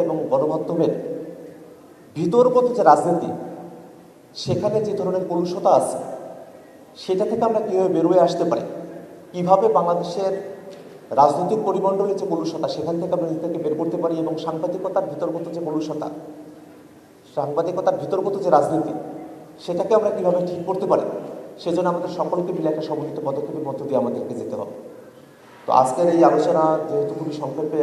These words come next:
আমাদের শেষ করতে হবে, আমরা ভবিষ্যতে আরও বিস্তারিত কথাবার্তা বলবো, কিন্তু দিন শেষে এই বাংলাদেশটাকে যদি আমাদের গঠন করতে হয়,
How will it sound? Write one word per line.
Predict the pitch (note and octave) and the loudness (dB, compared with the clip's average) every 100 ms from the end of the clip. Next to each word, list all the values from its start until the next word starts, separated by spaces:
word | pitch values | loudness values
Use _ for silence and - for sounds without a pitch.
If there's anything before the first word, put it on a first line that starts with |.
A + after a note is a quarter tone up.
| C3+ | 0
আমাদের | - - | 0 -4
শেষ | - - | -6 -8
করতে | - D#3 C3 | -6 -4 -2
হবে, | C3 - - - - - - - - - | -2 -6 -10 -12 -14 -18 -20 -20 -8 -4
আমরা | A#2+ D3 C#3 C3 - C3+ - - | 2 6 6 4 0 -6 -8 -8
ভবিষ্যতে | C3 C#3+ D3 D3 | -4 -4 -2 0
আরও | D3 C#3 | 0 0
বিস্তারিত | B2+ D3+ E3 C#3 | -4 -4 -2 -4
কথাবার্তা | D3+ D#3+ F#3 D3 | -2 -2 -2 -2
বলবো, | C3+ C3 - - - - - - - | -4 -6 -6 -8 -12 -16 -20 -20 -18
কিন্তু | - B2+ C3 | -12 -8 -2
দিন | D#3+ - | 0 0
শেষে | E3 A#2 A2 | -2 -6 -6
এই | A#2 B2+ | -4 -2
বাংলাদেশটাকে | C3 - - D#3 D#3 | 0 -2 -4 -6 -6
যদি | D3 D3 | -6 -6
আমাদের | C#3 A#2+ | -4 -6
গঠন | A#2+ C#3+ C#3+ | -6 -6 -8
করতে | - C3+ | -6 -2
হয়, | C3 | -2